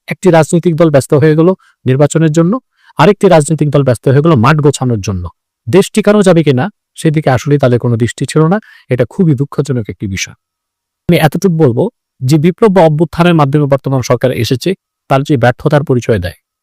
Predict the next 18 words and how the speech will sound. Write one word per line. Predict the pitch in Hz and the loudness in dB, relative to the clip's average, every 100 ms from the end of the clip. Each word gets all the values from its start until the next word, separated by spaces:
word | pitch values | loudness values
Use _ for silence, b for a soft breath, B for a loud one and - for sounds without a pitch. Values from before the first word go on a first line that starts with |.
| _ _ _ _ - | _ _ _ _ -2
তার | 147 | 0
মানে | 151 165 151 | 2 4 4
এই | 156 | 2
নয় | 117 123 - _ _ _ _ - | 0 -4 -10 _ _ _ _ -6
যে | 123 | -2
পরাজিত | 139 147 151 156 | 2 2 2 0
শক্তি | - 156 - | -2 -2 0
আবার | 139 - | 2 2
ক্ষমতায় | 123 123 123 | 0 2 0
চলে | 120 113 | 2 0
যাবে, | 104 | 2
এটা | 147 156 | 2 2
সম্ভব | 135 117 104 | 2 2 2
নয়। | 90 95 _ _ _ _ - | 0 -6 _ _ _ _ -4
তবে | 127 101 - _ _ _ _ _ - | 0 0 -4 _ _ _ _ _ -4
বড় | 117 156 | 0 2
ধরনের | 170 135 156 139 | 2 0 2 2
একটি | 123 - | 0 -2